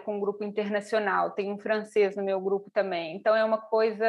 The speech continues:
é, realmente da sociedade como um todo, talvez no <laughs> mundo inteiro, né? Arriscaria dizer. É,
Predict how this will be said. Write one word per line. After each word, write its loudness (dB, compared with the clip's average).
é, 6
realmente 0
da -6
sociedade 2
como -2
um 0
todo, 4
talvez 4
no -6
<laughs> -12
mundo -2
inteiro, 0
né? -6
Arriscaria -2
dizer. -4
É, 2